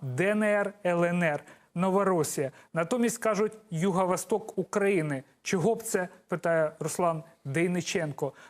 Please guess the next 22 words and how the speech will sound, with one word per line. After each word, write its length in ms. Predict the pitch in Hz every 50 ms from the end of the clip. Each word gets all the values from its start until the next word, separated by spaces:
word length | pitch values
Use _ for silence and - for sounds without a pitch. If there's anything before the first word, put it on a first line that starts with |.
| _ -
Надзвичайний 600 | 170 175 160 185 196 185 - 226 226 226 220 214
повноважний 640 | 214 208 202 208 208 208 208 202 185 165 202 202
посол 420 | 180 - 208 196 - - 226 190 156
Сполучених 600 | - - - 180 185 175 - 196 180 175 160 -
Штатів 400 | - - 190 175 - 180 170 -
Америки 520 | - 165 170 175 175 170 165 160 - - 165
в 60 | 160
Україні 540 | 160 160 - 180 185 185 214 202 202 190 175 - - - _ -
Джефрі 360 | 143 156 185 175 - 202 180
Паєт 520 | 160 - - 214 208 208 196 190 190 - -
пише 260 | 208 185 - - 175
в 40 | 160
Твіттері, 560 | - 190 208 214 - - 214 208 202 180 - - - -
що 460 | - - - - - 220 196 190 170 - - - - _
Сполучені 600 | - - - - 202 208 196 - - 190 190 185
Штати 320 | 175 - - 196 185 - 190
Америки 460 | 185 185 196 208 208 196 - - 208
володіють 500 | 175 175 185 185 180 170 202 196 180 -
інформацією 680 | 190 170 160 - 196 190 196 214 208 - - 185 -
про 100 | - 185
те, 160 | - - 190
що 240 | 180 - - 202 175